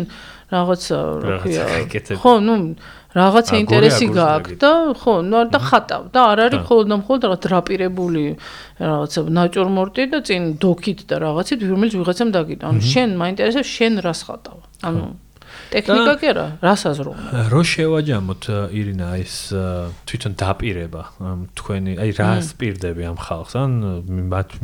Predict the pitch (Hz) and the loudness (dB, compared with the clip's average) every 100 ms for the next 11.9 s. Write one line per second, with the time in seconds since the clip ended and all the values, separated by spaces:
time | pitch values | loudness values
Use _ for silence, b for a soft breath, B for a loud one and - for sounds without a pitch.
0 | 98 90 82 - 92 87 85 - - 104 | -4 -4 -6 -4 -4 -4 -8 -8 -4 -2
1 | 92 87 98 107 107 110 98 92 95 - | -2 -6 -4 -2 -2 -4 -6 -6 -8 -4
2 | 95 - 92 87 85 - 92 90 87 87 | -4 -4 -8 -8 -10 -8 -8 -6 -6 -6
3 | 85 - 92 90 87 82 87 90 - - | -10 -10 -8 -8 -8 -8 -4 -6 -6 -8
4 | 98 117 104 92 95 87 - 90 78 78 | -4 -2 -2 0 0 -2 -6 -8 -8 -8
5 | 90 87 90 98 92 92 98 - 104 95 | -6 -4 -2 -2 -2 -2 -2 0 -2 -2
6 | 101 92 87 - - 95 90 87 87 85 | -4 -4 -6 -8 -10 -8 -6 -6 -8 -10
7 | 82 110 - 143 139 143 B B B B | -8 -8 -6 -2 -2 -4 B B B B
8 | B 92 90 85 90 92 240 110 98 156 | B -2 -2 -2 -2 2 2 2 2 4
9 | 277 - 349 285 240 - 262 226 190 170 | 4 4 0 4 4 6 4 4 0 -2
10 | - 196 285 277 202 170 180 180 160 175 | -4 -2 0 0 0 0 0 0 0 0
11 | 202 233 135 - - - - - | -2 -2 -4 -6 -8 -10 -8 0